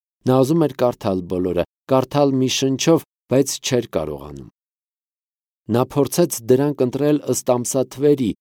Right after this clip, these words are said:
որպեսզի հետո դանդաղ մեկը մյուսի հետևից ընթերցի։ Բայց դա նրա ուժերից վեր էր։ Անետան դրանք կուլ էր տալիս, ինչպես պատահեր։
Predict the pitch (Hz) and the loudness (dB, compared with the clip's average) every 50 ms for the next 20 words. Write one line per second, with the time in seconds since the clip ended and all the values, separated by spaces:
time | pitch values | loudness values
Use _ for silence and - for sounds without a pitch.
0 | _ _ - - 127 131 - - 135 127 120 135 135 113 110 120 123 - - 151 | _ _ -2 0 0 2 4 4 2 2 4 2 -2 0 0 -2 -2 -2 0 2
1 | 156 160 135 110 127 127 127 127 123 143 151 151 147 135 127 - _ _ _ - | 2 2 2 0 0 0 0 0 2 2 4 4 2 0 -2 -8 _ _ _ 0
2 | 127 160 160 - 147 127 123 127 123 - 147 139 117 107 98 - 117 107 117 127 | 2 2 4 4 2 2 2 0 0 0 -2 0 -2 -2 -2 0 0 2 2 0
3 | - - 98 98 98 - - 95 92 - - - - - - - _ _ _ _ | -2 -4 -6 -6 -6 -6 -8 -10 -10 -10 -10 -10 -10 -10 -10 -16 _ _ _ _
4 | _ _ _ _ _ _ _ _ _ _ _ _ _ _ _ _ _ _ _ _ | _ _ _ _ _ _ _ _ _ _ _ _ _ _ _ _ _ _ _ _
5 | _ - - 98 104 98 101 101 104 120 127 131 120 120 117 117 113 110 110 104 | _ 0 2 2 2 0 -2 0 2 2 2 4 2 0 0 0 0 0 0 0
6 | 90 101 101 98 117 120 117 - - - 101 90 87 80 - - - - _ _ | 0 0 0 0 -2 -4 -4 -6 -8 -6 -6 -6 -8 -10 -14 -20 -20 -20 _ _
7 | _ _ _ _ _ _ _ _ _ _ _ _ _ _ _ - 104 113 120 139 | _ _ _ _ _ _ _ _ _ _ _ _ _ _ _ -2 0 2 4 4
8 | 160 160 - 120 90 87 82 110 110 127 143 143 - - _ - 139 156 143 120 | 2 2 2 0 0 0 0 0 0 0 0 -2 -4 -8 _ 0 2 4 4 4
9 | 98 85 80 - _ - 104 101 110 117 135 135 - - - - - 117 113 - | 2 0 -2 -8 _ -4 -4 -2 -2 -2 -4 -4 -4 -4 -6 -6 -6 -6 -6 -6
10 | - - 107 101 - _ - 92 90 - - 90 85 - - - | -4 -4 -4 -4 -6 _ -6 -6 -6 -6 -10 -14 -14 -14 -16 -20